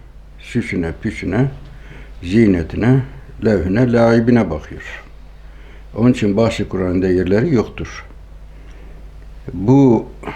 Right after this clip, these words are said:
beşerin yanlışını kim düzeltir? Memuru Rabbani olanlar düzeltir.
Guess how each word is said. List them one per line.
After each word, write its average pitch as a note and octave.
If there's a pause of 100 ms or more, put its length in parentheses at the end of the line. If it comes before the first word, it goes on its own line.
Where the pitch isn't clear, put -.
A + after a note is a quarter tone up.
(1400)
beşerin A2+ (380)
yanlışını A2
kim A#2
düzeltir? F#2 (1300)
Memuru A2
Rabbani A2
olanlar D#2+
düzeltir. C#2